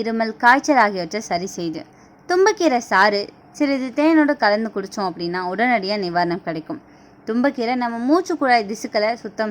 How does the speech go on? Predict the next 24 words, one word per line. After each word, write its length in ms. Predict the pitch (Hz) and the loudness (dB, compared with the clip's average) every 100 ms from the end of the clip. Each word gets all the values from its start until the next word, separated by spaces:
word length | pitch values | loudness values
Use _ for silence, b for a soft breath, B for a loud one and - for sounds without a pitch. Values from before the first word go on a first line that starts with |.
| 208 | -6
செய்யுது. 260 | 180 160 - 165 | -8 -10 -10 -10
இதனால 320 | 190 190 180 180 | -6 -2 0 0
ஆஸ்துமா, 460 | 185 233 - 208 180 | 0 -4 -8 -6 -6
சளி 340 | 185 226 226 294 | -2 0 2 2
அடைப்பு, 320 | 226 190 190 190 | 0 -2 -8 -2
மூச்சு 340 | 240 320 311 | 2 2 0
திணறல் 360 | 247 208 190 185 | -6 -4 -4 -6
போன்ற 180 | 185 175 | -6 -6
பிரச்சனைகள் 560 | 165 190 - 180 202 202 | -6 -8 -8 -8 -6 -4
குறையும். 320 | 165 160 156 - B B B B B - - | -4 -4 -6 -10 B B B B B -12 -2
தும்பக்கீரை 560 | 359 392 427 262 226 226 | 2 2 2 0 0 0
நீர்ல 260 | 220 247 247 233 | -2 -2 -2 -2
கொதிக்க 260 | 196 208 214 | -4 -4 -4
வச்சு 220 | 180 - 196 | -4 -2 -2
அதை 200 | 185 196 196 | 0 0 2
ஆவியா 280 | 220 226 226 202 | 0 0 -2 -2
முகத்துல 340 | 190 196 196 170 | -6 -6 -6 -6
வீசணும் 340 | 202 202 190 | -8 -6 -6
அப்படின்னா, 300 | 165 160 160 175 | -6 -4 -6 -4
ஜலதோஷம், 540 | 175 180 208 208 208 208 208 | -2 -2 -2 -4 -6 -4 -2
தலைவலி 340 | 208 220 208 | -2 -2 -2
உடனே 320 | 202 180 180 196 | -4 -4 -6 -8
குறையும். 300 | 170 156 156 - - B B B - - | -6 -6 -6 -10 -20 B B B -12 -2
தும்பக்கீரை 500 | 359 403 415 277 | 2 4 2 2